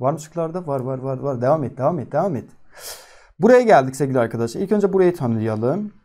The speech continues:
Burası F parantezinden G eksi ikidir. G eksi ikidir.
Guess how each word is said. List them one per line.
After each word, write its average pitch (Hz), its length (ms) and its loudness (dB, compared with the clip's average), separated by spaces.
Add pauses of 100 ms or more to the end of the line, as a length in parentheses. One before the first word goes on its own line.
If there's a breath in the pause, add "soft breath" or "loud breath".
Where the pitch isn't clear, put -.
Burası 151 360 -2
F 151 300 -4
parantezinden 113 1300 -4
G 123 100 0
eksi 131 460 -2
ikidir. - 500 -12 (680)
G 117 120 -4 (480)
eksi 120 560 -8
ikidir. 135 880 -8